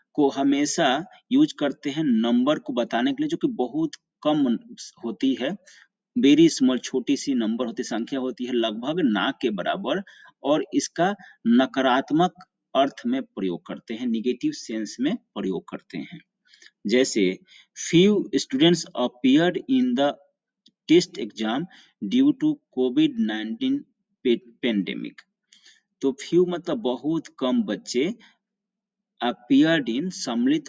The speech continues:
हुए test exam में, जांच पत्र में, जांच परीक्षा में COVID nineteen pandemic के कारण से। मैं pandemic जानबूझकर लिखा हूं, इसका spelling आपको याद करवाने के लिए।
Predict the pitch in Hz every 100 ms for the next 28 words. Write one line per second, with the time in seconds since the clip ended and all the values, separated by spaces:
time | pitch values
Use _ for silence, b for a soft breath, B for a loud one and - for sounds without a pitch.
0 | 107 117 131 - 131 135 - 113 98 101
1 | 98 101 107 107 113 - - 190 - 101
2 | 131 240 _ _ 196 120 123 120 - 101
3 | - 113 101 120 190 B B B _ 127
4 | 123 135 147 127 113 110 107 139 151 -
5 | 117 101 95 92 98 90 - - - -
6 | - - _ B B B - 131 147 -
7 | 156 151 165 185 190 131 135 147 135 -
8 | 107 87 - - - - 135 127 - 131
9 | 139 131 117 - 104 95 98 87 78 64
10 | - 65 55